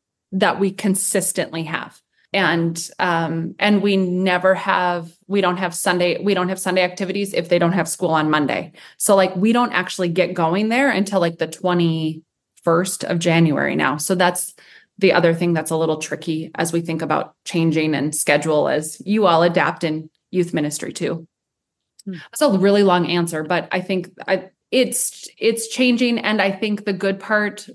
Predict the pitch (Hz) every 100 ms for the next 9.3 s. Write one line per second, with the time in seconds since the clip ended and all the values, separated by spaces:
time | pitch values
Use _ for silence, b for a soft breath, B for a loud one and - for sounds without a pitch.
0 | _ - 196 180 180 - 185 196 185 170
1 | 190 175 196 208 214 214 226 214 185 190
2 | 185 175 185 185 - - 170 - 165 165
3 | 165 113 165 - _ _ _ _ 170 147
4 | 139 185 180 _ _ _ _ _ _ _
5 | _ _ - 214 208 226 208 247 240 -
6 | 233 226 220 202 185 185 - 214 233 247
7 | 233 196 196 196 196 185 180 175 185 185
8 | 175 196 170 - 165 202 180 190 185 170
9 | 190 165